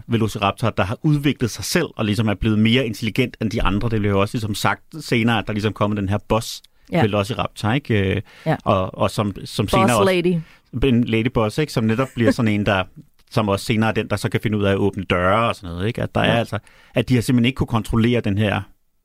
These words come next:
Speaker 1: kunstige evolution, som de selv har ville skabe, ikke?
Speaker 2: Lige præcis. Og det, der er,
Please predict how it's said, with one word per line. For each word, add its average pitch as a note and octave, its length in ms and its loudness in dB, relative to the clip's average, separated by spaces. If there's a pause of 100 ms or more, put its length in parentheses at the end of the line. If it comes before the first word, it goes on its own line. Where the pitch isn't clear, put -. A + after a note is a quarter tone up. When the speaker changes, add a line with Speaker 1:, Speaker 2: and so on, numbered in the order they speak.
(220)
Speaker 1:
kunstige A2+ 440 0
evolution, G2 460 -4
som - 140 -6
de F#2+ 80 -2
selv - 200 -4
har G2 60 0
ville G2 160 -2
skabe, G2+ 340 -6
ikke? D#3 120 -6 (100)
Speaker 2:
Lige F#3+ 180 2
præcis. - 440 -6 (400)
Og - 180 -2
det, F#3+ 120 -2
der F#3+ 280 0
er, B2+ 380 0